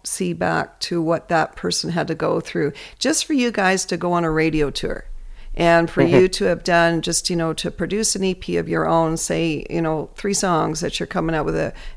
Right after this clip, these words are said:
Speaker 1: debut just to see whether or not you can get any attention.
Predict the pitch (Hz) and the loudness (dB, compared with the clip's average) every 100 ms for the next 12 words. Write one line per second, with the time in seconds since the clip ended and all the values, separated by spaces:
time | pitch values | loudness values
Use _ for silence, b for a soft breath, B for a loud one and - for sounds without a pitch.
0 | - 170 165 170 165 160 175 165 - - | 0 2 2 4 2 2 0 -4 -4 -2
1 | 165 156 - - - - 226 233 190 160 | -2 -2 -6 -12 -4 0 0 2 4 6
2 | 160 160 - 170 165 175 165 170 165 170 | 4 0 -2 0 2 2 4 2 0 0
3 | 160 - 156 151 | 0 0 -2 -4